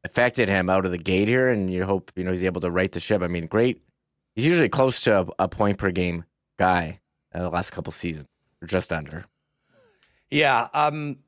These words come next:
Speaker 2: and you know what? Maybe it's, and listen, this is, if we're looking for a little bit of, uh, a little bit of a bright side today, um, you know, a few good things to talk about coming out of last night's game. Rasmus Kupari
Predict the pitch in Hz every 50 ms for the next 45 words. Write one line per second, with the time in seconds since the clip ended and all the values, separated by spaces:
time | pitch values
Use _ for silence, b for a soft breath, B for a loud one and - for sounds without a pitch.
0 | _ - 175 175 160 160 175 247 370 440 392 160 165 180 220 220 180 131 131 -
1 | 156 131 143 147 131 - 131 135 123 - - 202 202 - - 117 135 175 - -
2 | 196 143 127 - 139 156 147 165 165 156 170 214 247 277 349 359 - 226 180 -
3 | 208 190 175 160 - 156 156 160 156 151 160 180 196 180 143 165 170 165 139 117
4 | 98 - 127 120 113 110 95 95 110 107 107 123 175 196 185 151 170 170 147 123
5 | 101 82 - 110 127 156 160 - - 190 175 175 175 170 - 185 170 170 185 214
6 | 214 b b b b b b b b b b b b _ - 143 139 139 135 135
7 | 127 131 131 120 - - 139 139 143 135 127 - - - 165 139 110 135 160 165
8 | - 196 185 185 165 - - 151 - 175 165 180 - 196 180 190 196 190 - -
9 | 180 175 175 180 175 165 156 151 151 180 - - 180 170 170 165 - - 139 135
10 | 151 185 208 b b b b b b b b b b b - 165 247 285 302 -
11 | 370 339 - - - 147 - 143 156 175 208 190 -